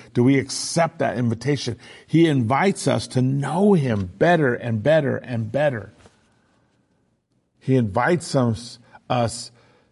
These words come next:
to be grounded in Him, to be filled with the Spirit, which produces what? Love, joy, peace, patience, kindness, self-control. But we're too busy oftentimes running around doing other things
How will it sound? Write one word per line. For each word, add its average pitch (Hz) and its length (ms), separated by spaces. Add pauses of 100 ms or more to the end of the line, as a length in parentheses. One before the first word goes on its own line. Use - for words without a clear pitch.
(180)
to 127 120
be 123 140
grounded 131 720
in 95 160
Him, 90 380 (680)
to 120 100
be 117 160
filled 147 600 (300)
with 110 140
the 110 100
Spirit, - 640 (240)
which - 240
produces 135 520
what? 165 320
Love, 123 380
joy, 135 300
peace, 147 320
patience, 117 420
kindness, 139 640 (260)
self-control. 147 1000 (1700)
But 117 100
we're 151 140
too 160 180
busy 147 340
oftentimes 101 580
running 135 260
around 131 260
doing 127 240
other 139 160
things - 580